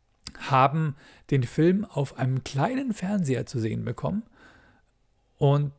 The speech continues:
es wurde eine V H S eingelegt und es waren keine fertigen Animationen. Das waren teilweise nur so sogenannte Bleistift-Scribbles. Äh, es war ein ganz großes grünes Kreuz im Bild,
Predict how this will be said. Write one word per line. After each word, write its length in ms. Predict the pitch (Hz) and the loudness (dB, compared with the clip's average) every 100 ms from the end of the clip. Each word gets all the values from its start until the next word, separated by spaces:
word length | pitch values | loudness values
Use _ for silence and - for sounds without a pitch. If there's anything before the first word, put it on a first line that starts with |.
| - | -8
es 160 | 113 | -2
wurde 220 | 131 147 | 4 4
eine 100 | 139 | 4
V 280 | 135 135 139 | 2 2 4
H 60 | 123 | 4
S 260 | 170 160 | 2 -2
eingelegt 600 | - 185 180 160 165 151 - | -2 -2 0 0 0 -2 -8
und 220 | - 135 143 | -2 -2 -2
es 180 | - | -4
waren 380 | 127 127 135 135 - _ - | -2 0 -2 -4 -6 _ -6
keine 320 | - 202 226 | 0 2 2
fertigen 440 | 190 185 180 160 | 0 0 0 -2
Animationen. 800 | 151 156 151 147 - 165 147 151 - - _ _ - - - - | -2 -2 -2 -4 -4 -2 0 -4 -8 -16 _ _ -20 -20 -10 -4
Das 200 | 127 - | -2 0
waren 160 | 135 | 0
teilweise 400 | 123 139 151 131 | 2 2 4 4
nur 160 | 135 165 | 2 2
so 140 | 156 | 2
sogenannte 500 | 131 147 143 131 131 | 2 2 4 4 2
Bleistift-Scribbles. 1300 | 113 117 147 - 120 - - - 127 104 107 92 - - - - - - | 4 4 4 2 -4 -4 -12 0 0 2 0 -2 -12 -16 -20 -20 -14 -4
Äh, 160 | 120 | -2
es 180 | 120 110 | 0 2
war 80 | 120 | 2
ein 80 | 127 | 2
ganz 280 | 156 202 | 2 0
großes 380 | - 151 160 147 | 2 2 2 0
grünes 320 | 147 156 151 | -2 0 0
Kreuz 300 | - 139 165 | 2 2 2
im 140 | - 180 | 0 -2
Bild, 340 | 226 254 - | -2 -4 -8